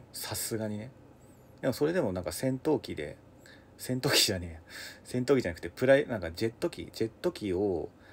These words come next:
会社の経費に入れてたんだけど、確か三億ぐらいだっけ？うん。で、それがなんかプライベートジェット的な、その、風に指摘されて、国税に。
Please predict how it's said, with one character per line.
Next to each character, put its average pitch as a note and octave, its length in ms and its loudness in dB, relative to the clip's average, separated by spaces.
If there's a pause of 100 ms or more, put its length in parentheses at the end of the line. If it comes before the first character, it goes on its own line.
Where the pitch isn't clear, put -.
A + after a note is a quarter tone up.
(160)
会 A#2+ 180 0
社 C3 100 0
の B2 80 0
経 C3 160 2
費 G#2+ 140 -2
に E2+ 60 -4
入 E2+ 100 -4
れ E2 40 -8
て - 60 -12
た F#2 80 -2
ん D#2 80 -6
だ C#2+ 80 -8
け D2+ 80 -10
ど、 D2+ 300 -6
確 G#2 120 -6
か - 60 -14
三 A#2+ 240 -2
億 B2+ 100 -2
ぐ D3 80 4
ら G#2+ 60 2
い - 60 0
だ - 60 -10
っ - 60 -18
け？ - 100 -16
う - 40 -18
ん。 - 20 -20 (2250)
で、 A#2+ 80 -6
そ C#3+ 100 -2
れ D3+ 100 6
が D3+ 100 8
な D3 80 4
ん - 20 -2
か G#2 80 4
プ B2 160 -2
ラ C3 80 8
イ C3 80 6
ベ C3+ 120 4
ー B2+ 40 -2
ト C3 100 0
ジ B2+ 120 0
ェ - 20 -6
ッ - 20 -6
ト - 140 -4
的 B2 240 -4
な、 A#2+ 260 2 (480)
そ - 200 -8
の、 G2 400 -6 (340)
風 A#2 260 2
に D#2 80 -6
指 D2+ 120 -4
摘 - 260 -6
さ G#2 140 0
れ G#2 100 2
て、 A#2 240 0
国 F2+ 260 -6
税 E2 220 -6
に。 E2+ 140 -10